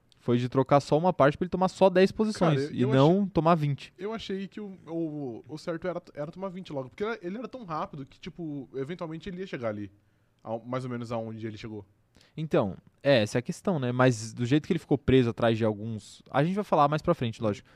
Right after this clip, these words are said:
Speaker 1: mas ficou mais, ficou um pouco mais preso atrás de alguns pilotos espe-, específicos, talvez se ele ficasse preso atrás de alguém lá atrás, ele não ia conseguir, né?
Speaker 2: Ah, mas lá atrás,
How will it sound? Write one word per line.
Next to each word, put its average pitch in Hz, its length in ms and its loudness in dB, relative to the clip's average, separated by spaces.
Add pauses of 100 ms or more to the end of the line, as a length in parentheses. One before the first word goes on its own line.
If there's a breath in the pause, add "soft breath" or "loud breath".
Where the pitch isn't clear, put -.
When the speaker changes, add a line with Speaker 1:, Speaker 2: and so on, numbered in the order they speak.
(360 soft breath)
Speaker 1:
mas 98 120 -6
ficou - 160 -2
mais, 123 220 2
ficou - 180 -2
um 120 60 -2
pouco 131 220 2
mais 123 160 2
preso 117 280 4
atrás 110 280 2
de 113 40 0
alguns 110 300 -6
pilotos 107 320 0
espe-, 104 340 -10
específicos, 110 840 -8 (680)
talvez 120 340 8
se - 80 -2
ele 165 60 0
ficasse - 320 2
preso 151 240 2
atrás 135 240 2
de 139 40 0
alguém 123 180 -2
lá 117 100 2
atrás, 139 540 0
ele 226 260 -8
não 254 140 -6
ia 269 100 -6
conseguir, 226 420 -8
né? 208 160 0 (1000)
Speaker 2:
Ah, 262 120 -4
mas 151 300 -8 (140)
lá 165 120 -6
atrás, 160 520 -8